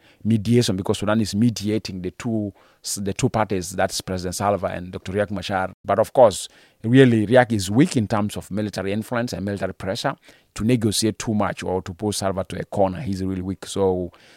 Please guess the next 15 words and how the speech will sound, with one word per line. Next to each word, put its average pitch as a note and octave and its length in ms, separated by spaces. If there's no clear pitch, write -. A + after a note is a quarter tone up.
and G2 540
Salva B2 260
may G#2+ 80
take A2+ 140
advantage G#2 400
of F2+ 120
that A2+ 140
and F#2+ 160
pushing G2 220
him G2+ 220
to F#2 100
give F#2+ 260
in. F#2+ 140
Of - 160
course, - 380